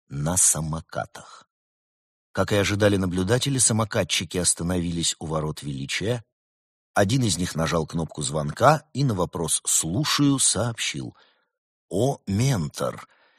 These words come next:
это ваши верные левиафаны подглубинья. Мы привели новых посвящённых на ваше утверждение".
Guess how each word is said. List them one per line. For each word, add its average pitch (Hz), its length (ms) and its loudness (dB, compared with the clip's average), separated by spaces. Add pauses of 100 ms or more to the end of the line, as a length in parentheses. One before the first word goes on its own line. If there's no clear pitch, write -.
(140)
это 110 260 2
ваши 101 320 4
верные 110 840 0 (140)
левиафаны 101 1120 0
подглубинья. 101 1300 -4 (520)
Мы 107 200 0
привели 101 420 0
новых 95 460 0
посвящённых 123 1000 0
на 87 160 -2
ваше 78 340 0
утверждение". 78 920 -8